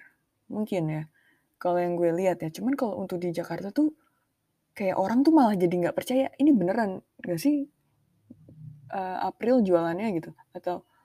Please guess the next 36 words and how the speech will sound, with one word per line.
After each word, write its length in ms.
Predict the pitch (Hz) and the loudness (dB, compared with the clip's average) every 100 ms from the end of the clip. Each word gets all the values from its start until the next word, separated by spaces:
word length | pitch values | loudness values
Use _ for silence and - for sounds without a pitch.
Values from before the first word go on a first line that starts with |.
| _ _ _ - | _ _ _ -8
"Ah, 160 | 208 | -4
ini 100 | 175 | -4
pasti 300 | 202 180 247 | -6 -6 0
murahan 480 | 226 185 165 165 175 175 | 2 2 2 0 -4 -2
deh." 160 | 151 - - - - | -2 -4 -20 -20 -8
Dan 80 | 185 | 2
gue 140 | 294 | 2
tuh 80 | 339 | 6
kadang 400 | 302 285 339 339 - - - _ | 10 10 10 -2 -14 -20 -20 _
overthinking 640 | 202 202 196 190 190 190 | -2 0 0 -2 -2 -4
ke 60 | - | -4
arah 240 | 185 180 190 | -2 -2 0
situ 240 | 226 214 | 0 2
ya, 80 | 170 | 0
kayak, 180 | - - | -2 -6
"Anjir, 220 | 190 208 | -4 -2
ini 160 | 214 | 0
orang-orang 340 | 190 180 185 220 | 0 0 0 0
mungkin 240 | 220 196 247 | 0 0 0
nggak 160 | 190 | 2
mau 400 | 180 170 170 170 - _ _ _ - | 0 -2 -2 -6 -10 _ _ _ -6
beli 400 | 170 170 165 165 | 4 4 4 2
barang-barang 560 | 156 156 160 160 160 160 | 0 -2 0 -2 -2 -4
gue 160 | 175 | -4
mungkin 280 | 175 170 175 - _ | -6 -6 -10 -12 _
karena 320 | - 175 175 | -6 -4 -4
kemurahan," 720 | 175 165 165 226 277 214 208 | -2 -2 0 0 0 -2 -4
tapi 240 | - - - | -6 -10 -8
kalau 160 | 175 | -8
misalkan 400 | 170 170 165 165 | -8 -10 -8 -6
gue 240 | 160 160 160 _ _ _ - | -4 -4 -4 _ _ _ -6
jualnya 400 | 170 170 165 160 | 2 2 2 -4
terlalu 320 | 165 165 170 | -6 -2 0
mahal 400 | 165 165 165 165 | 0 -2 -2 -2
juga, 320 | 165 160 - - _ - | -4 -8 -8 -10 _ -14
takutnya 480 | - 160 180 175 | -8 -8 -8 -10